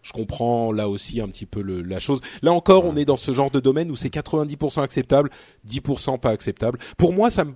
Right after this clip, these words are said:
Speaker 1: c'est un petit peu plus chiant parce que j'ai ma page publique, ma page privée, et j'avais mis ma page privée en non cherchable, donc les gens pouvaient me trouver si on était amis, mais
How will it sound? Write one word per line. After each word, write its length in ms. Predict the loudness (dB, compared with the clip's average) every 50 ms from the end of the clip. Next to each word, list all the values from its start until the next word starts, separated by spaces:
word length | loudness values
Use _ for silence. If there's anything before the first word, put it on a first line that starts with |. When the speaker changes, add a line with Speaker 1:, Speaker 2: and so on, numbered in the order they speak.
| _
Speaker 1:
c'est 160 | -12 -4 -4 -4
un 60 | -4
petit 160 | -4 -6 -4
peu 140 | -2 -2 -2
plus 160 | -2 -6 -8
chiant 240 | -4 -4 -4 -2 -2
parce 160 | -2 -4 -2
que 160 | -2 -2 -2 -4 -6 -20 -20 -10
j'ai 140 | -2 0 0
ma 120 | 0 2 0
page 180 | 0 -2 -2 -4
publique, 260 | -8 -8 -8 -8 -4
ma 140 | -4 -4 -2
page 180 | -2 -2 -4
privée, 400 | -4 -10 -8 -4 -2 -2 -2 -2 -6 -16 -14 -4 -2
et 100 | 0 2
j'avais 220 | 2 2 0 0
mis 140 | -2 -2 0
ma 120 | 0 0
page 220 | 0 0 -2 -2 -4
privée 400 | -8 -8 -4 -2 0 0 0 0
en 140 | -2 -4
non 420 | -6 -4 -4 -4 -4 -4 -6 -8 -8
cherchable, 500 | -6 -6 -6 -4 0 2 2 2 2 0
donc 200 | -8 -8 -6 -8
les 60 | -8
gens 140 | -6 -6 -6
pouvaient 240 | -6 -6 -6 -6 -8
me 60 | -8
trouver 240 | -8 -4 -4 -4 -4
si 120 | -6 -8
on 120 | -10 -8
était 180 | -10 -8 -6 -6
amis, 240 | -6 -6 -4 -4 -2
mais 140 | -2 -2